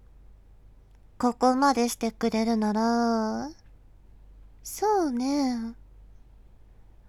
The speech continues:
入会特典として、今日は特別に、ザー抜き、手伝ってあげる。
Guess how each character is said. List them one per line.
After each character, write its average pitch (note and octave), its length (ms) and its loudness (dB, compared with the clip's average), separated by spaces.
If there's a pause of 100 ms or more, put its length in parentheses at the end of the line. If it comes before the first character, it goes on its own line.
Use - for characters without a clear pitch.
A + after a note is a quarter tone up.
(120)
入 B3 300 2
会 G4+ 280 -2
特 - 240 -12
典 A3 320 -2
と A3 120 -6
し - 100 -10
て、 A#3 760 2 (1400)
今 A#3 60 2
日 - 0 -
は A3 480 2
特 - 420 -8
別 C#4+ 360 -2
に、 E4+ 680 -4 (1700)
ザ G#3+ 160 2
ー B3+ 380 4
抜 D4+ 260 -6
き、 - 180 -12 (1300)
手 D4 140 0
伝 - 240 -4
っ C#4+ 340 2
て G4 140 -6
あ F4 80 -2
げ D#4+ 280 -2
る。 D#4 240 0